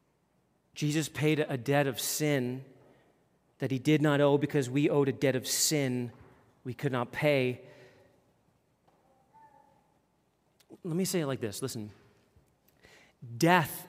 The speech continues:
is the debt. Grace is the payment. And Jesus wrote the check. And because of that, we have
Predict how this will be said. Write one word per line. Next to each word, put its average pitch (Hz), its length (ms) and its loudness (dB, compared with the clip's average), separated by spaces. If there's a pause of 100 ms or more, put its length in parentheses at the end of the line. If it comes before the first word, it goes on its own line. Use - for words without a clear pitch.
is 147 160 0
the 139 100 0
debt. 113 460 -4 (1600)
Grace 160 600 4
is 131 120 -4
the 135 60 -6
payment. 117 540 -6 (1500)
And 131 200 -4
Jesus 151 480 -2
wrote 131 160 -2
the - 80 -18
check. - 400 -10 (4000)
And 143 80 -2
because 160 360 0
of 170 120 0
that, 151 240 2
we 139 80 2
have 131 140 0